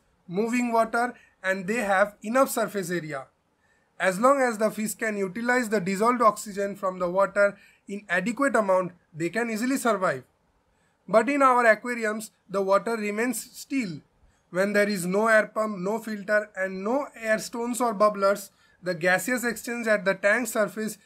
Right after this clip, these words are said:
is also less in the lack of surface agitation. By the way, surface agitation simply means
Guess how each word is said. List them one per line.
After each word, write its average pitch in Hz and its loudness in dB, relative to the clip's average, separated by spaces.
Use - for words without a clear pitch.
is 214 -8
also 214 4
less 208 0
in 170 -8
the 208 2
lack 180 2
of 240 -4
surface 226 -4
agitation. 180 -4
By 185 0
the 214 4
way, 226 0
surface 190 0
agitation 233 -4
simply 233 -6
means 220 -6